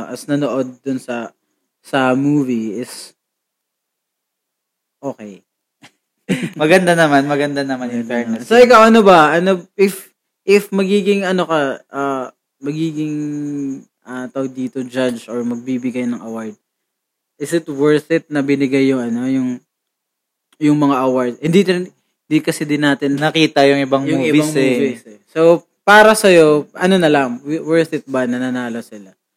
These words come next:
Speaker 2: Ah,
Speaker 1: Dun
Speaker 2: para
Speaker 1: sa
Speaker 2: sa
Speaker 1: mga
Speaker 2: akin,
Speaker 1: awards?
Speaker 2: it's, ano kasi, parang makakabigay ka ng award sa isang movie kung nag-enjoy ka mga nood. So, ako, sa akin, nag-enjoy akong manood. So,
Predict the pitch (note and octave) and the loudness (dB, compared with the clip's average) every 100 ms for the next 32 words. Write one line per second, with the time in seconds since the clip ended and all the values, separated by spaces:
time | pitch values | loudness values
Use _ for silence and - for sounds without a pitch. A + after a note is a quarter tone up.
0 | _ D#3 E3 E3 F#3 G3 F#3+ F#3 F3+ F#3 | _ -2 -2 2 4 4 4 4 4 0
1 | F#3 E3 D3 C#3 _ _ _ _ _ _ | -2 -4 -8 -12 _ _ _ _ _ _
2 | _ D#3+ - E3 D#3 E3+ E3 E3 F3 C#3+ | _ -16 -14 -8 -6 -4 -4 -6 -2 -2
3 | B2 - C#3+ D3+ D3 - _ _ _ _ | -2 -2 -2 -2 -8 -14 _ _ _ _
4 | _ _ _ _ _ _ _ _ _ D3+ | _ _ _ _ _ _ _ _ _ -2
5 | E3 F3 E3+ E3+ F3 F3+ E3+ E3 D#3+ D#3 | 4 4 4 2 4 4 4 0 -2 -2
6 | D3 C#3+ - D3+ D3 D3 C#3+ C3+ - C#3+ | -4 -4 2 4 6 6 4 2 -4 -6
7 | - C3+ C#3+ D3+ C#3 C3 B2+ C3 C3+ C#3 | -4 -4 -2 -4 -2 -4 -2 -2 0 0
8 | C3+ C#3+ B2+ B2+ B2 A#2+ A2 F#2 G2+ A2 | 2 2 2 0 0 0 0 -2 -6 -8
9 | - C#3+ D3+ D3+ - F3 E3 C3+ D#3+ D#3+ | -8 -2 2 2 4 2 2 2 4 6
10 | C#3+ C#3 C#3 C#3+ C#3+ C#3+ D3 C#3+ C#3 C#3 | 4 -4 -2 -2 -4 0 0 -2 -6 -4
11 | C#3 C3+ B2 A#2+ - C3 | -4 -4 -8 -10 -12 -14